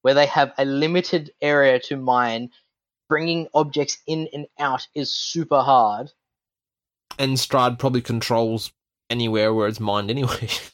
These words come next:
Speaker 1: Yeah, uh, you know, like, anything that's, like, uh, I think in the lore, there was, like, there's only one scroll mentioned in the lore.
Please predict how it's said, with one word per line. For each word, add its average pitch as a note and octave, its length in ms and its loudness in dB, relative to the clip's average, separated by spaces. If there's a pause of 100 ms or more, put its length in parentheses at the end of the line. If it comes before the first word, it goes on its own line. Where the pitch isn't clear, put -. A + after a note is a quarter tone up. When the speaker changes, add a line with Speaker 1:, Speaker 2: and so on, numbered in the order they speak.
(640)
Speaker 1:
Yeah, E3 640 2
uh, F3+ 60 -6
you F#3+ 100 -2
know, F#3+ 100 2
like, E3+ 320 0
anything G#3 520 2
that's, E3+ 240 0
like, D3 260 0 (100)
uh, D3 100 -12 (180)
I E3 80 4
think F3+ 360 0
in E3 100 -2
the D3 60 2
lore, D#3 300 4
there C#3+ 100 0
was, C#3+ 120 0
like, C#3 340 2
there's E3 220 -2
only D#3+ 180 0
one C#3 560 -2 (880)
scroll B2+ 680 2
mentioned C#3+ 420 -6 (680)
in F3 140 -2
the D#3+ 80 4
lore. C#3+ 280 2